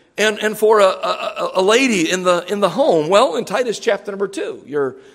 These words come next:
certainly close to that. If you're in Philemon, you just go back a page or two. If you're still in Titus chapter number one, you just go a chapter forward. And we have to, first of all, I ask the, ourselves the question, okay,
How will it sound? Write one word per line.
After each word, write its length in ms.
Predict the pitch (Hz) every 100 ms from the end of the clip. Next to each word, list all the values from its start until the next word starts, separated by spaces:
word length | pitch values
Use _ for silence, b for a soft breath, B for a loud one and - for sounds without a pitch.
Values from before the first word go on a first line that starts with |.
| B B B _
certainly 580 | - - 220 180 160
close 460 | 135 - 214 285 -
to 120 | -
that. 260 | 156 151 220
If 80 | 160
you're 120 | 165
in 60 | 156
Philemon, 440 | 151 156 165 320
you 60 | 247
just 160 | 139
go 80 | 143
back 220 | 139 151
a 40 | -
page 260 | 156 160
or 60 | 151
two. 220 | 185 160
If 140 | 139
you're 60 | 143
still 200 | 170 165
in 80 | 139
Titus 320 | 151 175 165
chapter 260 | 196 - 151
number 120 | 143
one, 180 | 156 165
you 60 |
just 120 | 185
go 80 | 202
a 40 | 202
chapter 340 | 202 196 196
forward. 520 | - 160 143 - - _ _ _ _ _ _ _ _ _ _ _ b b b
And 100 | 208
we 60 |
have 140 | 233 233
to, 140 | 208
first 280 | - 320 320
of 80 | 262
all, 140 | 220
I 140 | 196 190
ask 340 | 190 226 214
the, 140 | 202 -
ourselves 400 | 180 233 208 170
the 80 | 185
question, 380 | 208 196 220
okay, 380 | 233 208 185 202